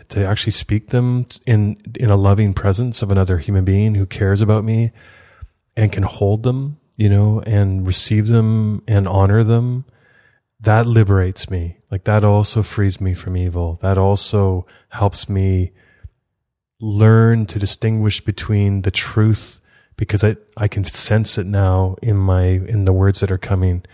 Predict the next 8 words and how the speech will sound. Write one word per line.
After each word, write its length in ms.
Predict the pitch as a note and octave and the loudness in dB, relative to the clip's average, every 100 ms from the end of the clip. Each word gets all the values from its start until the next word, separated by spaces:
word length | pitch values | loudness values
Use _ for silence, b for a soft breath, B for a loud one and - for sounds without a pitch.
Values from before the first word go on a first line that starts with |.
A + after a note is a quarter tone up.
| B B B | B B B
So 380 | - G2+ F#2 G2+ | 0 2 2 0
I 140 | A2 | 0
think 260 | G#2+ A#2 - | 2 0 0
any 200 | B2 A#2 | 2 2
kind 280 | A#2 G#2 G2 | 2 0 0
of 180 | F#2+ F2 _ | -2 -6 _
practice 600 | - F2+ F2+ - F#2+ - | -8 -4 -4 -6 -6 -4
where 400 | G2 F#2+ F2+ F2+ | -2 0 0 -2